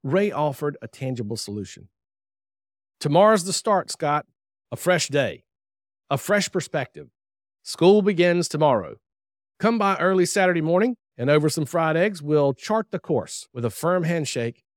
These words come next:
and a nod of his head, Scott departed, an air of anticipation surrounding the beginning of a new chapter.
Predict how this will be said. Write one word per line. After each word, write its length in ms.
and 140
a 20
nod 300
of 80
his 160
head, 280
Scott 360
departed, 480
an 180
air 220
of 100
anticipation 840
surrounding 640
the 80
beginning 460
of 100
a 60
new 160
chapter. 480